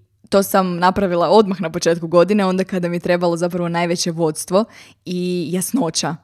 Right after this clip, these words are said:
pomoć u definiranju sljedećeg petogodišnjeg cilja. Jednako tako, tamo negdje sredinom godine kada su se polako počele slagati kockice, e,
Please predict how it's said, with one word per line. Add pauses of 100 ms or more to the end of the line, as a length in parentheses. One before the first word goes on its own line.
(180)
pomoć
u
definiranju
sljedećeg
petogodišnjeg
cilja. (600)
Jednako
tako,
tamo
negdje
sredinom
godine
kada
su
se
polako
počele
slagati
kockice,
e,